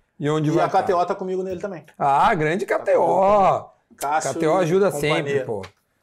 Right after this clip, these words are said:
Speaker 1: Porque merece, porque o Cássio fomenta toda e qualquer área que ele entenda que seja. E tá, tá legal aqui, meu. Isso aqui, que dia que
Speaker 2: Isso aí é
Speaker 1: foi?
Speaker 2: uma foto da, eu botei a foto na final do Gauchão, cara, porque a
Speaker 1: Final
Speaker 2: pri-,
Speaker 1: do
Speaker 2: foi o
Speaker 1: Gauchão.
Speaker 2: primeiro,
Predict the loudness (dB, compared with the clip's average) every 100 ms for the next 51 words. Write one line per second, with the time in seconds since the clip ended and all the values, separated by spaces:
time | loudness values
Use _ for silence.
0 | _ -18 -6 -4 -2 0 0 0 -2 -8
1 | -6 -6 -2 -4 -2 -4 -6 -8 _ _
2 | _ -6 -4 -2 0 -2 -2 -6 -6 _
3 | 0 2 2 0 0 -2 -2 -2 0 0
4 | 0 -4 -8 _ _ _ -8 -6 -4 -4
5 | -4 -4 -4 -4 -2 -4 -4 -4 -4 -6
6 | -4 -4 -4 -6 -8 -12 -10 -8 -8 -6
7 | -8 -8 -4 -4 -2 -2 0 0 -2 -4
8 | -2 -2 0 0 2 2 0 -2 -4 -2
9 | -4 -2 -6 -6 -4 -2 0 0 0 -2
10 | -8 -6 -6 -4 -2 -2 -2 -4 -2 -2
11 | -2 -4 0 4 4 4 4 0 -4